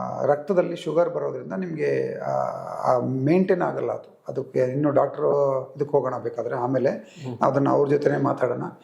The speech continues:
Speaker 1: ಶುಗರ್ ಜಾಸ್ತಿ ಆದ್ರೆ ಏನಾಗುತ್ತೆ, ಶುಗರ್ ಕಡಿಮೆ ಆದ್ರೆ ಏನಾಗುತ್ತೆ, ಆ, ಅದು ರಕ್ತದ ಕಣಗಳ ಮೇಲೆ ಯಾವ ಥರ ಪರಿಣಾಮ ಬೀಳುತ್ತೆ,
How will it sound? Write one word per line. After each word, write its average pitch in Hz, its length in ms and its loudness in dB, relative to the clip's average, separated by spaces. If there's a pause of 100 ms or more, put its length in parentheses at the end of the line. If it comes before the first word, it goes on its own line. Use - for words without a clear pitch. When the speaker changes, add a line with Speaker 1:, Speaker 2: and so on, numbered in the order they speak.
(120)
Speaker 1:
ಶುಗರ್ 160 360 4
ಜಾಸ್ತಿ 147 320 4
ಆದ್ರೆ 135 220 2
ಏನಾಗುತ್ತೆ, 135 440 0
ಶುಗರ್ 135 300 0
ಕಡಿಮೆ 135 320 0
ಆದ್ರೆ 127 220 -2
ಏನಾಗುತ್ತೆ, 123 720 -2 (320)
ಆ, - 140 4
ಅದು 123 500 4
ರಕ್ತದ 127 340 0
ಕಣಗಳ 147 420 2
ಮೇಲೆ 127 260 0
ಯಾವ 123 160 2
ಥರ 135 120 -6
ಪರಿಣಾಮ 135 440 0
ಬೀಳುತ್ತೆ, 123 720 -2